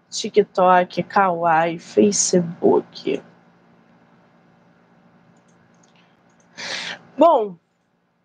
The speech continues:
pra gente começar o dia de hoje,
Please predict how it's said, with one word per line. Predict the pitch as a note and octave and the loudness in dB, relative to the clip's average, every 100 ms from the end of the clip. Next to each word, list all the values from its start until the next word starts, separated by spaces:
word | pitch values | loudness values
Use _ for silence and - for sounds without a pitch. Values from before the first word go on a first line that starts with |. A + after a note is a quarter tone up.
| _ _ _ _ _ | _ _ _ _ _
pra | C#4 E4 D4 | 2 2 2
gente | A3 C#4 C#4+ C4 | -2 -4 -2 -4
começar | A#3+ A#3+ A#3 G#3 A3 G#3 | -2 0 0 2 2 2
o | G3+ | 2
dia | F#3+ G3+ G3+ | -2 2 2
de | F#3+ F#3+ F#3+ | 2 -2 4
hoje, | G3+ G#3+ G3+ F3+ - | 6 6 4 0 -10